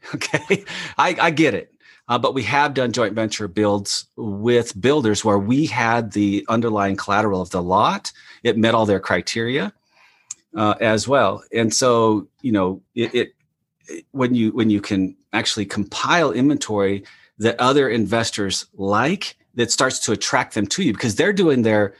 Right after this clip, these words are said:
their research online as well. And they'll say, "Oh, this company owns these twenty pieces. Let's, let's, let's reach out to them." And it, it's even more surprising,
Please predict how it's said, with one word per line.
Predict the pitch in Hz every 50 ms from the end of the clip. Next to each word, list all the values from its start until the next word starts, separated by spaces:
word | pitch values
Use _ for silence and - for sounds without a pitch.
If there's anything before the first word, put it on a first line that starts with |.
| _ _ _
their | - 117
research | 107 131 135 - - 123 110 - -
online | 123 110 110 107 107 110 107
as | 104 95 90 -
well. | 107 135 170 147 73 - - _ _ _
And | 117
they'll | 117 110
say, | - 131 - -
"Oh, | - 226 185 165 117
this | 104 107 151 180 -
company | - - 190 180 - 127 123 -
owns | 135 143 156 160 156 -
these | 143 147 143 -
twenty | - - - 139 139 147 143 139
pieces. | - - 160 185 - - 110 101 104 107 - - - - - _ _ -
Let's, | 156 160 - - -
let's, | 127 135 135 - - -
let's | 107 123 123 - -
reach | 127 117 -
out | 123 127 117 -
to | - 110
them." | 98 90 92 - - _ - - - - - - - - -
And | 156 151 156
it, | 151 - -
it's | 156 143 147 -
even | 175 202 196 175 151
more | 139 135 156 170
surprising, | - - 117 - - - 117 110 147 175 165 120 113 104 107 113 113 -